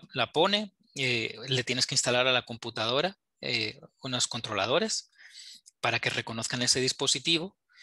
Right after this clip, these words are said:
y sepan que ahí dentro está, pues, la firma electrónica, la puede extraer y todo lo demás. Ahí depende. Eh, el, el asunto es que se sugiere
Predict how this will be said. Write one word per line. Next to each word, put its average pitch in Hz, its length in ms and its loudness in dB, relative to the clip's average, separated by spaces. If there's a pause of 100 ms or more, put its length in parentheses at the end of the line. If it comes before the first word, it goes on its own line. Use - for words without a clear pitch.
(320)
y 139 220 2
sepan 131 320 2
que - 100 -2
ahí 113 100 0
dentro 113 240 -4
está, - 180 -2
pues, - 180 -6
la 110 80 -2
firma 104 240 -4
electrónica, 151 440 -2
la 120 120 -2
puede 117 180 0
extraer 131 540 2
y 123 60 -8
todo 110 200 -2
lo 104 80 -6
demás. 123 420 -4 (880)
Ahí 143 120 2
depende. 131 440 0 (600)
Eh, 123 420 0 (1200)
el, 147 380 2
el 151 120 4
asunto 190 420 2
es 185 140 4
que - 260 -2 (1600)
se - 280 6
sugiere 127 680 0